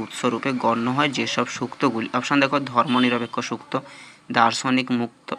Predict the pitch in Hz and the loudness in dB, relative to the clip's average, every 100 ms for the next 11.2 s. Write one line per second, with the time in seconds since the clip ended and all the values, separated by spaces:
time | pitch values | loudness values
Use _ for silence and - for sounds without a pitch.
0 | - 123 127 123 131 127 - 113 - 127 | -2 4 4 4 -2 -2 -4 -8 -6 -6
1 | - 123 120 117 - 113 - 139 135 131 | 2 2 4 0 0 -10 -6 -8 0 4
2 | 127 110 110 - - - - - - 123 | 4 2 -6 -10 -20 -20 -20 -20 -4 0
3 | 120 117 117 127 120 117 120 120 123 123 | 0 0 -2 -2 -4 -2 0 2 2 2
4 | 147 - - - - _ - - - _ | 0 -4 -20 -20 -20 _ -20 -20 -20 _
5 | - - - - - - 131 127 139 135 | -12 -12 -18 -20 -20 -10 -4 2 4 6
6 | 123 - 143 135 120 - 120 113 - 123 | 4 2 -2 -2 -2 -2 -4 -4 -2 -2
7 | 113 123 120 120 113 117 135 131 120 - | -2 -4 -2 -4 -2 -4 -2 -2 -2 -4
8 | 117 - - 117 - 113 - 113 127 135 | -8 -10 -10 -8 -6 -8 -6 -2 -2 -2
9 | 113 113 - - - - - _ - 139 | -6 -6 -6 -10 -10 -20 -20 _ -6 0
10 | 123 117 117 - 123 - 117 - _ _ | 2 2 -2 -2 -6 -6 -10 -10 _ _
11 | - | -6